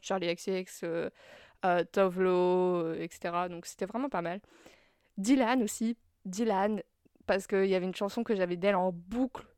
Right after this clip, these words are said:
dans mon Wrapped de l'année dernière Spotify, qui s'appelait Someone Else, euh, dont le refrain est insane. Et, et là, elle a sorti un album, euh, il y a pas longtemps, là, euh, fin deux mille vingt-deux, et je vais la voir en concert, donc ça, c'est vraiment,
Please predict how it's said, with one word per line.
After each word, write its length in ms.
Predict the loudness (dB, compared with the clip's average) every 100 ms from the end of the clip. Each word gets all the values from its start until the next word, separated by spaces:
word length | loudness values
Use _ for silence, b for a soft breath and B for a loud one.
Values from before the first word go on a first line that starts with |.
| -8
dans 140 | -4
mon 160 | -2 0
Wrapped 400 | 2 2 0 -2
de 60 | 0
l'année 220 | 0 -2
dernière 300 | -2 -2 -4
Spotify, 600 | -6 -10 -4 -2 -2 -4 -14
qui 80 |
s'appelait 300 | -8 -6 -6
Someone 360 | -8 -4 -2 -2
Else, 440 | 0 -2 -4 -12 -18 _ _ _ -4
euh, 320 | -2 -2 -4
dont 180 | -4 -2
le 80 |
refrain 400 | -2 -2 -4 -6
est 180 | -6 -10 _ _ _ -16
insane. 380 | -12 -4 -4 -4 _ b b b b -4
Et, 1080 | 0 2 2 0 0 -2 -4 -6 -10 -6 0
et 20 |
là, 160 | 4 6
elle 60 | 6
a 60 |
sorti 180 | 2 0
un 60 | 0
album, 340 | 2 0 2
euh, 180 | 2 2
il 40 |
y 40 | 2
a 40 |
pas 100 | 2
longtemps, 300 | 0 0 -2
là, 280 | 0 0 -2
euh, 540 | -6 -6 -6 -8 -8 -10
fin 220 | -6 -4
deux 80 | -2
mille 140 | -4
vingt-deux, 380 | -4 -4 -2 -4 -6
et 80 |
je 100 | -4
vais 60 | -2
la 80 | -2
voir 120 | -4
en 60 | -6
concert, 340 | -8 -8 -6
donc 140 | -8
ça, 80 | -10
c'est 160 | -10 -10
vraiment, 420 | -8 -8 -8 -12